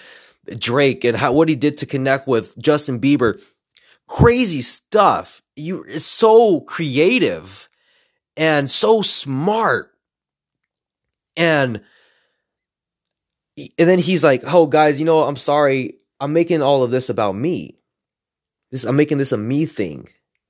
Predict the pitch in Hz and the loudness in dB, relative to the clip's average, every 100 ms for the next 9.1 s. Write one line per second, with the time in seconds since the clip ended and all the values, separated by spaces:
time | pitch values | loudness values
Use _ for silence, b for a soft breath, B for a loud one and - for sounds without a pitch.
0 | _ _ _ _ _ _ _ - 131 131 | _ _ _ _ _ _ _ -2 0 0
1 | 123 120 107 _ _ - 120 139 147 - | -2 -4 -6 _ _ -6 0 0 0 -2
2 | 135 117 107 90 85 - 123 175 165 151 | 0 2 2 2 -4 -6 2 2 2 0
3 | 135 135 104 135 151 113 107 165 127 156 | 0 0 0 0 2 0 -4 -6 -6 -6
4 | 170 175 165 135 131 220 170 110 90 - | -2 -2 -2 -2 -4 -4 0 0 0 -4
5 | 110 104 82 - 170 180 165 151 131 156 | -6 -6 -6 -6 -4 -2 -2 -4 -2 -4
6 | 160 120 - 143 139 135 143 131 135 - | -2 -6 -4 -4 -2 -4 -4 -6 -8 -8
7 | 123 208 104 - _ _ _ _ _ _ | -8 -2 -2 -4 _ _ _ _ _ _
8 | B B B B B _ _ _ 156 147 | B B B B B _ _ _ 0 0